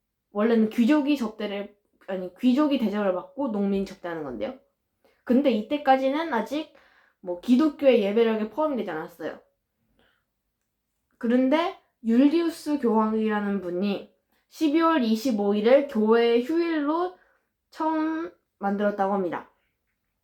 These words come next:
이때는 탄생의 축제, 뭐 그런 의미로 됐었죠. 자, 그리고 이제 크리스마스가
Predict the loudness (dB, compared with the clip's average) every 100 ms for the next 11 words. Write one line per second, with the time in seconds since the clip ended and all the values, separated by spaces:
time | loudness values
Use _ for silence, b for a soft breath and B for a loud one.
0 | _ _ -4 -4 -2 0 2 0 -2 -4
1 | -6 0 0 2 0 -2 -4 -8 _ -6
2 | -6 -12 _ _ _ _ -6 -6 0 2
3 | 4 4 2 0 -4 -8 -10 -14 -16 -16
4 | _ _ _ _ _ _ _ _ _ _
5 | -2 2 6 4 4 2 2 -2 -8 -2
6 | -2 0 -2 -2 -2 -2 -4 -4 0 0
7 | -2